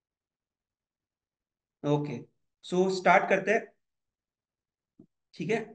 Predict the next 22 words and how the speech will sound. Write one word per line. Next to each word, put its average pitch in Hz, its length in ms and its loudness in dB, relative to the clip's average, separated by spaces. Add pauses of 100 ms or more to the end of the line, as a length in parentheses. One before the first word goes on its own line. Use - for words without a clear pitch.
(1800)
Okay, - 220 -8
and 185 500 -2 (140)
end 226 320 2
तक - 280 -2
रहना, 170 220 2
because 185 220 -6
end 170 220 2
में 185 100 4
मैं 190 160 4 (340)
आप 151 160 2
लोगों 170 140 4
के 175 120 2
क्यू 156 140 2
एंड 160 120 4
ए 170 80 4
भी 175 80 2
लूंगा, 156 260 2 (260)
जो 143 100 -2
भी 156 120 4
आपके 147 260 4
डाउट्स 139 380 2
है 143 140 0